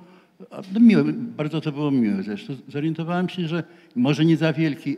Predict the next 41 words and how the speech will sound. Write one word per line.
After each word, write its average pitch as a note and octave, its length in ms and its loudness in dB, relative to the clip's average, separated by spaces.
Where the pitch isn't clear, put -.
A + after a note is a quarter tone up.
ale C#3+ 180 -4
jakiś G3 340 -2
krąg F3 280 -2
czytelników F3 640 -2
mam. G#2 400 -4
I - 40 -12
się G3+ 120 -10
ludzie G#3+ 200 -6
dopytują: F#3+ 540 -4
„Dlaczego D3 320 -6
pan D#3+ 180 -6
nie C#3+ 60 -4
napisał C3+ 360 -6
o C3+ 120 -4
tym C3+ 180 -4
czy A#2 140 -6
o A2+ 60 -6
tamtym?”, G2 420 -10
prawda? D3 320 -14
No, G#3+ 100 -18
czasami D3 380 -2
brałem B2+ 280 -2
to C3+ 100 -10
pod A#2+ 200 -8
uwagę, A2+ 320 -6
czasami A2+ 500 -6
nie. A#2 260 -6
Zapominałem D#3 720 -2
o B2 80 -12
wielu A#2 320 -8
rzeczach, A2+ 540 -10
stąd D3 360 -8
to C#3+ 100 -12
się C#3+ 160 -10
rozrastało D3 760 -4
w - 40 -14
pewnym G#2 260 -16
momencie, G#2 340 -12
no G#2+ 100 -6
bo A2 100 -8
już A#2 120 -10